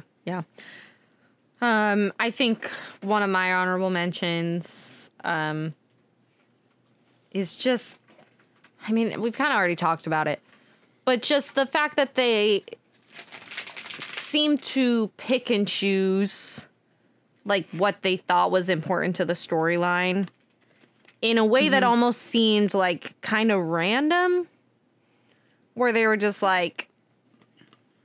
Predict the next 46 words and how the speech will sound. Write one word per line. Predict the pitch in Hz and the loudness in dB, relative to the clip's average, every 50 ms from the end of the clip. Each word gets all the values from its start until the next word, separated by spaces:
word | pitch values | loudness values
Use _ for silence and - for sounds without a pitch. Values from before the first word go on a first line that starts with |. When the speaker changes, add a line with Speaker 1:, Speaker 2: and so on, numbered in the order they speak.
| _ - _ _ _ - | _ -20 _ _ _ 0
Speaker 1:
it | 269 262 | 0 2
wasn't | 240 269 294 302 269 330 302 254 | 4 4 2 4 2 2 0 2
like, | 269 247 220 208 - - | 2 0 0 0 0 0
"Oh, | 220 226 208 | 2 2 2
this | 220 214 - - | 2 0 0 0
isn't | 226 208 208 202 | -2 0 0 0
important," | 202 185 175 - - - 208 208 - 151 170 160 156 175 - _ _ - - | 0 -2 -2 -4 -2 -2 -2 0 0 0 -2 -2 -2 -4 -6 _ _ -10 -6
because | 226 202 - 214 226 208 196 | -6 -2 0 0 0 0 0
there | 226 220 | 0 0
was | 220 208 | 0 2
a | 214 | 2
lot | 202 190 180 208 247 | 2 2 2 2 2
of | 311 302 | 0 0
stuff | - - 214 196 190 - | 0 0 -2 -2 0 0
that | 185 180 | -2 0
was, | 170 170 165 - - _ _ _ _ _ _ _ _ - | 0 0 -2 -4 -10 _ _ _ _ _ _ _ _ -14
eh, | - - - - _ - - 165 180 - | -12 -12 -12 -12 _ -14 -14 -14 -14 -10
quite | - - 254 339 | -4 -2 0 0
important | 359 233 180 - 262 233 202 190 - | 0 0 0 0 0 0 0 0 -2
to | 214 | -2
the | 170 160 - _ _ - | -4 -4 -8 _ _ -2
book's | - 240 269 262 - - - - | 0 0 0 0 -2 -8 -10 -10
storyline | - - - - - 202 190 180 175 175 170 160 | -10 -10 -8 -4 0 0 2 2 2 0 0 0
that | 160 160 160 - | -2 -2 -2 -2
they | 165 160 | -6 -6
cut | - - 170 | -4 -2 -2
out, | 175 180 170 165 202 - - | 0 2 2 0 0 0 -2
like | 180 170 - | -2 -2 -2
we | 175 165 | -4 -2
talked | 180 160 160 - | -2 -4 -4 -2
about | - 165 160 | -4 -4 -2
with | 160 160 | -2 -2
Miss | 160 160 - - | -4 -6 -6 -6
Temple. | - 165 160 - - 160 170 170 _ _ - - - - - - - - - - - | -6 -6 -6 -4 -4 -6 -6 -6 _ _ -20 -20 -20 -20 -20 -20 -20 -20 -14 -4 -4
But | 269 233 | 0 2
then | 311 294 294 | 2 2 2
they | 285 285 | 2 2
would | 269 240 240 | 2 2 2
leave | 269 302 320 311 254 | 2 2 2 2 2
in | 302 285 285 262 | 2 0 0 0
some | - 277 240 240 220 | 2 2 2 2 2
stuff | 214 - - 226 220 214 208 208 - - - _ _ _ _ - | 0 2 2 4 4 4 2 0 -4 -18 -20 _ _ _ _ -2
that | - 233 226 | 0 0 2
I | 220 220 | 2 2
was | 214 214 196 | 2 2 2
like, | 220 214 202 202 196 190 - | 2 2 2 2 0 -2 -6